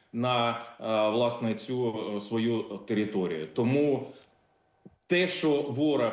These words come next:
от не може зробити, власне, на Сумщині, ми це бачимо. Наші підрозділи, суміжні підрозділи, підрозділи, де,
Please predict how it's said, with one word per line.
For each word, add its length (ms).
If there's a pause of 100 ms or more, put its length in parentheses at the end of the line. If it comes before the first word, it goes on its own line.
от 260
не 180
може 400
зробити, 500
власне, 380
на 140
Сумщині, 600
ми 180
це 160
бачимо. 680 (300)
Наші 440
підрозділи, 680
суміжні 600
підрозділи, 600
підрозділи, 600
де, 400